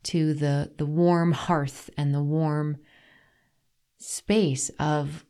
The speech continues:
love, of like, "Hey, you're welcome here. All of this is welcome here." And as, as I'm exploring prayer, and specifically prayer that's based more in, like, a Christian faith of the Bible and all of that,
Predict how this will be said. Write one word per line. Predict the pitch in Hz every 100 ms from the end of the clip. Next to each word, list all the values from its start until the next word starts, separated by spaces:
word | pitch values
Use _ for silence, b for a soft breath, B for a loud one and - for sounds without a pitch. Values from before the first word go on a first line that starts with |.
| -
love, | 151 151 160 135 151 - -
of | 139
like, | 143 143
"Hey, | - 196
you're | 147 147 151
welcome | 160 160 156 151
here. | 139 -
All | 151 170
of | 165
this | 156 -
is | 143
welcome | 147 135 139 135
here." | 139 -
And | 143 135 135 135 b b b b b b b _ _ _ _ _ _ _ _ _ _ _ _
as, | 120 131 135 -
as | 143 135
I'm | 143 135
exploring | 135 135 - 156 147 143
prayer, | - 196 185 175
and | 151
specifically | 131 - 160 226 226 202 160 139 139 -
prayer | - 147 139 139
that's | 156 - -
based | - - 143 -
more | 80 76
in, | 78
like, | 151 -
a | 147
Christian | - 233 - 165 135
faith | - 127 127 180 -
of | 143 135
the | 131
Bible | 131 127 127 135 147
and | - 139
all | 135
of | 139
that, | 151 160